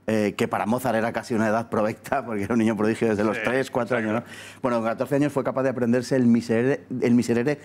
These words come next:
Speaker 1: de memoria, habiéndolo escuchado una sola vez, y fue capaz además de transcribirlo, es decir,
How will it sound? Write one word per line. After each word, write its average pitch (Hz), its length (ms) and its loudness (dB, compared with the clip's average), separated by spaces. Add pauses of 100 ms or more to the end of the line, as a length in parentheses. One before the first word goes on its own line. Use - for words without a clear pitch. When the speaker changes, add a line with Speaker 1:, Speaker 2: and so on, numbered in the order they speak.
(200)
Speaker 1:
de 143 260 2
memoria, 156 540 4 (300)
habiéndolo 135 320 2
escuchado 143 440 -2 (300)
una 170 340 2
sola 151 220 0
vez, 175 160 -2 (320)
y 143 260 4
fue 156 240 -2
capaz 156 260 -2
además 147 280 2
de 147 80 2
transcribirlo, 123 720 0
es 113 60 2
decir, 120 280 0